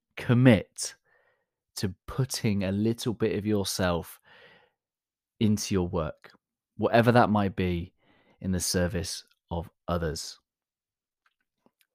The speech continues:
Hope this has helped. Hope this has started your day, uh, well, or if you're listening it to the end of your day, hope this has created a bit of contemplative state for you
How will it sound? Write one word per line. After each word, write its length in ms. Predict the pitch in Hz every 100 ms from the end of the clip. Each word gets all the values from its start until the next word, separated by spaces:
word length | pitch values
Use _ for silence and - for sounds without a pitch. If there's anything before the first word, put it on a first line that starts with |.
| _
Hope 180 | - 120
this 140 | 120 107
has 80 |
helped. 480 | 120 123 127 - - _ _ -
Hope 180 | 117
this 200 | 110 -
has 280 | 123 113 - -
started 520 | - 120 113 110 98
your 160 | 107
day, 560 | 101 117 110 110 107 104 - - - - -
uh, 460 | 95 92 90 90 90 -
well, 480 | 95 113 127 135 -
or 180 | - 101
if 100 | 92
you're 100 | 101
listening 320 | 104 - 104
it 160 | 95 92
to 140 | -
the 100 | 98
end 160 | 101 101
of 80 | 98
your 120 | 98
day, 140 | 98
hope 180 | 104 123
this 220 | 151 135
has 200 | 120 107 110 - - - -
created 560 | - 113 104 101 - 101
a 40 |
bit 140 | 90
of 80 | 95
contemplative 880 | - 101 95 98 - 92 90 - 87
state 640 | - - - 80 71 - - _ _
for 260 | - 92 85
you 260 | 80 78